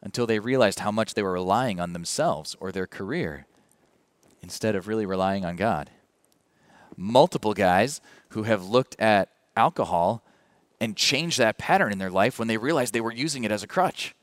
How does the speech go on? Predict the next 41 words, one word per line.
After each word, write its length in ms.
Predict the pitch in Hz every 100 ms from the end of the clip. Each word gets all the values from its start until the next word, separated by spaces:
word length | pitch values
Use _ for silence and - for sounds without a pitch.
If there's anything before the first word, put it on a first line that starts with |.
| _ _ -
that 120 | -
in 60 | 127
a 60 |
crisis 500 | 135 - 180 185 127
they 100 | -
were 120 | 127 123
running 480 | 123 147 139 135 - _ _ -
to 120 | 113
alcohol 580 | 185 - 87 82 73 - _ _ _
instead 360 | - 92 117 101
of 280 | 90 85 -
to 100 | 95
God. 360 | 92 76 65 - _ _ _
Multiple 480 | 151 202 240 196 190
guys 420 | 196 190 127 104
who 100 | 147
have 140 | 147 120
looked 340 | 160 165 107
lust 400 | 123 160 - - -
in 160 | 175
the 80 | 156
face 380 | - 151 104 -
and 140 | 117 117
said, 360 | 131 120 110 - - -
"This 160 | 175 196
is 100 | 143
not 240 | 151 131
how 140 | 139 143
I 80 |
want 160 | 131 131
to 40 |
think 240 | 127 135 131
about, 360 | 117 120 113 _ - _ _
you 120 | 117 113
know, 180 | 104 -
other 200 | 127 113
people 400 | - 165 190 196
in 80 |
my 140 | 190 185
life, 360 | 175 196 208 - - - - - -
other 400 | 127 127 117